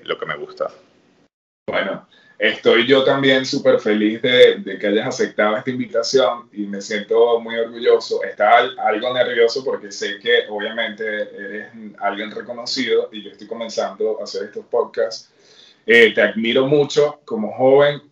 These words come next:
Speaker 2: y realmente agradezco y aprecio el tiempo que has tenido de hablar y conversar, y eso habla mucho de ti, de tu humildad y de la gran persona que eres, así que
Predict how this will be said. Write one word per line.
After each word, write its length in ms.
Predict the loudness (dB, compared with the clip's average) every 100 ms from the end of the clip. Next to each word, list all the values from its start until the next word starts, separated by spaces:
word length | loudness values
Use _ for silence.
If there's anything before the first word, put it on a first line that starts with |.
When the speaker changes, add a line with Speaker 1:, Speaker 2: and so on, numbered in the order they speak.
| -4
Speaker 2:
y 480 | 0 2 2 0 -4
realmente 640 | 0 2 2 0 0 2
agradezco 560 | 2 4 4 2 -2 -2
y 60 |
aprecio 680 | -2 0 -2 -2 2 4 4
el 180 | 2 -6
tiempo 260 | -6 -6 -4
que 80 |
has 100 | -4
tenido 360 | -2 -2 -2 -2
de 60 | 0
hablar 340 | 2 2 0
y 80 | -2
conversar, 720 | -8 -6 -6 -4 0 0 0 _ _
y 360 | -6 -2 0 0
eso 280 | -2 2
habla 220 | 4 4 0
mucho 300 | -2 0 0
de 80 | 2
ti, 400 | 0 -2 -6 -14 _
de 120 | -8 -4
tu 120 | -2
humildad 540 | -2 2 6 6 4 0
y 340 | -2 0 0
de 160 | 0 0
la 100 | 0
gran 200 | -2 -2
persona 420 | -4 -4 -4 -4
que 100 | -2
eres, 260 | 4 4 2
así 260 | -2 -4
que 260 | 2 4 4